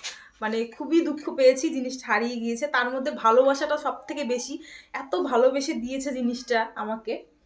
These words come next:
তো যাই হোক, এই যে দেখো, এই যে কৌটার মধ্যে আছে,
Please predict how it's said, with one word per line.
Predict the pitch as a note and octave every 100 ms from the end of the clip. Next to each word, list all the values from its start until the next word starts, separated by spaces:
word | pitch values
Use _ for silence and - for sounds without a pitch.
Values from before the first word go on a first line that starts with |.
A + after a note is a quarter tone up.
| _ _ _ _
তো | C#4
যাই | C#4 C#4
হোক, | D#4+
এই | - B3 D4+ D#4+
যে | D4+
দেখো, | A#3 G#3+ -
এই | C4+ B3
যে | B3
কৌটার | A#3+ A3+ A#3
মধ্যে | A#3 A3 B3
আছে, | F#3+ G#3 - B3+ A4+